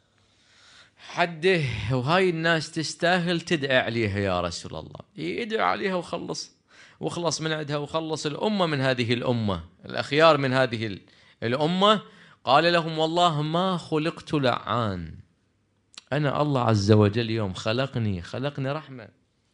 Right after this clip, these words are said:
وما أرسلناك إلا رحمة للعالمين". الله عز وجل ما خلقني حتى أتعامل بضغينة وبحقد وبشراسة وبكراهية. لل-، للأسف البعض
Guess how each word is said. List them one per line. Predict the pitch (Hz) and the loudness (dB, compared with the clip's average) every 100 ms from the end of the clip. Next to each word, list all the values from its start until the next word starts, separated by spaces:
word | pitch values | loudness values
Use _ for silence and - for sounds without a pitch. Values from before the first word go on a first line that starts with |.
| _ _ _ _ - | _ _ _ _ -8
وما | 131 147 127 | 2 4 6
أرسلناك | 120 - 120 120 123 113 | 4 4 4 6 6 6
إلا | 107 123 120 113 104 | 2 4 4 4 4
رحمة | 120 127 131 131 143 151 _ _ _ _ - - _ _ _ | 2 0 -4 -4 -6 -6 _ _ _ _ -12 -12 _ _ _
للعالمين". | 120 117 120 120 127 143 151 127 110 _ _ _ _ _ - | 2 4 4 0 -2 -4 -4 -8 -14 _ _ _ _ _ 0
الله | 196 185 | 2 4
عز | 170 160 175 | 2 2 2
وجل | 175 165 175 | 2 2 2
ما | 233 240 | 2 0
خلقني | - 214 202 190 180 | 0 0 2 -2 -2
حتى | 180 175 170 | -4 -2 -2
أتعامل | 156 160 151 180 170 170 151 135 - - - - - | 0 0 2 2 2 0 0 -2 -8 -20 -20 -20 0
بضغينة | 151 147 147 131 170 170 156 151 143 135 135 | 4 6 6 4 2 4 4 4 4 0 -2
وبحقد | 127 123 127 - 160 160 151 143 139 131 127 127 | -2 0 0 2 -2 2 4 4 4 2 0 -4
وبشراسة | - 131 131 - 135 139 160 160 139 147 135 127 | 0 2 2 2 2 6 6 4 2 2 4 4
وبكراهية. | 120 135 135 - 139 135 123 120 180 175 156 139 123 - | 4 2 2 2 4 6 6 4 0 0 0 0 -4 -6
لل-، | 127 127 - 135 131 127 123 131 | -6 -6 -6 -6 -4 -6 -6 -4
للأسف | 139 - 190 - 180 | -2 0 0 0 0
البعض | 175 156 175 165 165 143 | -2 4 6 6 2 -2